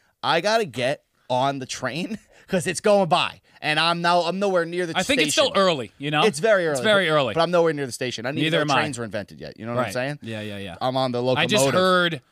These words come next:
Speaker 2: I, I, like, live in, like, a town where, like, tumbleweeds come through.
Speaker 1: Right.
Speaker 2: And I just, like, heard from, like, the guy who's, like, always traveling around, like, "This thing is coming soon.
Speaker 1: Right.
Speaker 2: This thing is coming soon."
Speaker 1: Like, you have a good horse.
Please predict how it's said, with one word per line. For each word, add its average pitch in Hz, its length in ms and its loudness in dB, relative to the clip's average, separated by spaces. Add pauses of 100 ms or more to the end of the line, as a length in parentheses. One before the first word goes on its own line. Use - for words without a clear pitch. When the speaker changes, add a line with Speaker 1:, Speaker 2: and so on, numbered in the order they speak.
(240)
Speaker 2:
I, 143 100 0
I, 160 220 -2
like, 170 200 0
live 151 200 -2
in, 160 100 -4
like, 147 160 -2
a 135 60 -8
town 143 420 -2
where, 143 80 -2
like, 127 220 -6
tumbleweeds 143 580 -6
come 156 220 -6
through. 170 360 -2
Speaker 1:
Right. 107 280 -4
Speaker 2:
And 143 120 -2
I 143 80 2
just, 139 320 -4
like, 147 160 -4
heard 139 480 -6
from, 127 200 -8
like, 123 220 -6
the 127 80 -10
guy 127 300 -2
who's, 123 160 -10
like, 120 220 -8
always 123 340 -6
traveling 120 460 -8
around, 113 380 -6
like, 107 180 -12
"This - 160 -10
thing 233 220 -2
is 160 100 -4
coming 170 320 -2
soon. 196 540 2 (240)
Speaker 1:
Right. 143 200 0
Speaker 2:
This 151 140 -6
thing 220 240 -2
is 220 160 -4
coming 208 320 -2
soon." 180 480 -2
Speaker 1:
Like, 156 160 -4
you 214 120 4
have 214 100 0
a 151 40 -2
good 180 260 0
horse. 147 580 0